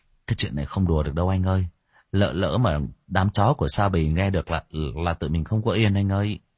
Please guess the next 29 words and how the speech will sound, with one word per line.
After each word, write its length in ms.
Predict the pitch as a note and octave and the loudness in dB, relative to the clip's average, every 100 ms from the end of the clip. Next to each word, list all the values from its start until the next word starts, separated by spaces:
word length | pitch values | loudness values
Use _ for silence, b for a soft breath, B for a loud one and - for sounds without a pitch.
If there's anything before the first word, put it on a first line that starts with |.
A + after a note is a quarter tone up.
| _ _ _ _ _ _ _ _ - | _ _ _ _ _ _ _ _ 0
Vương 220 | G2+ B2 | 6 8
Giòm 300 | F#2+ C#2+ B1 | 8 2 0
nói 160 | C#2+ G#2 | 0 0
như 120 | A2+ - | 0 -2
quát. 220 | A2+ C#3+ - _ _ _ _ _ _ | -2 -2 -4 _ _ _ _ _ _
Mày 180 | - D#2+ | -4 -2
sợ 240 | - E2 - | -2 -4 -4
cái 80 | G2 | 0
mẹ 200 | E2 A1 | 0 -2
gì? 140 | D2 C2+ _ _ _ _ _ _ - | -6 -12 _ _ _ _ _ _ 0
Vừa 160 | G#2+ | 4
nãy 140 | A2 C3+ | 6 6
mày 120 | C#3 | 2
còn 160 | G2 G2+ | 2 4
mạnh 120 | - | 4
miệng 220 | B2 B2+ G#2+ | 4 2 4
lắm 120 | C3+ | 4
cơ 80 | C3+ | 6
mà. 200 | F2 C#2 _ _ _ _ _ _ _ _ _ _ _ _ _ - | 4 0 _ _ _ _ _ _ _ _ _ _ _ _ _ -2
Thằng 160 | A2+ | 0
đàn 140 | F#2+ D#2 | 2 2
em 260 | G#2+ A2+ | 0 0
ấp 260 | A2+ E3 - | -2 -4 0
úng. 300 | A2 C#3 G3 - _ _ _ _ - | 0 0 -4 -10 _ _ _ _ -4
À, 160 | D#2+ - | -4 -4
à, 100 | D#2 | -8
thì, 280 | - D#2+ D2+ - _ _ _ _ F2 | -4 -2 -4 -8 _ _ _ _ -8
thì, 200 | D#2+ C#2+ _ _ | -8 -8 _ _
thì 260 | E2 D2 | -10 -10